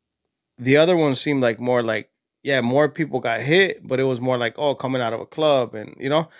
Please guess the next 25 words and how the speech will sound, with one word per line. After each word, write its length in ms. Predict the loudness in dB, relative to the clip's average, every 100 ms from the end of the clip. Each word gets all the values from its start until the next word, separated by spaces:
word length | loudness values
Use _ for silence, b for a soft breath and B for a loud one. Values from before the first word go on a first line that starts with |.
| b -10
like, 140 | -2
I 140 | 4
don't, 360 | 4 4 -2 -4
not 220 | -2 2
that 100 | 4
it's 140 | 2 2
not 200 | 2 4
a 40 |
mass 240 | 2 2
shooting. 340 | 0 0 0 -2 b b
I'm 140 | -8 -4
just 160 | -2
saying 160 | 0 2
it's 180 | 0 0
not 240 | 0 0
somebody, 460 | 2 2 4 2 -6 _
like, 200 | -6 -6
going 280 | -2 -2 0
into 260 | -2 -2 -2
a 60 |
place 360 | 0 2 0 0
targeting, 600 | 0 2 2 -2 -2 -2
like, 260 | -4 -6
a 80 | -6
certain, 460 | -2 0 0 -2